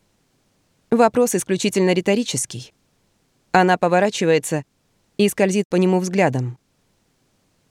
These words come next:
Наверное, так же Мюриэл рассматривает музейные экспонаты, и Генри ждет, что она, как обычно, смешает его с дерьмом.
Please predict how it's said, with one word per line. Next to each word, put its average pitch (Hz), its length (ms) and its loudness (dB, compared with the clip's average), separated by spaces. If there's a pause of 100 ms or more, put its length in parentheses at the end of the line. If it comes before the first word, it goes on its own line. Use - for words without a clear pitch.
(340)
Наверное, 185 500 2
так 190 260 0
же 170 80 0
Мюриэл 170 400 2
рассматривает 170 680 0
музейные 170 480 2
экспонаты, 180 680 -2 (580)
и 208 120 2
Генри 185 320 2
ждет, 180 280 -2
что 180 200 0
она, 185 160 0
как 165 160 -4
обычно, 170 520 -2 (380)
смешает 202 560 0
его 170 220 0
с 151 60 -2
дерьмом. 143 500 0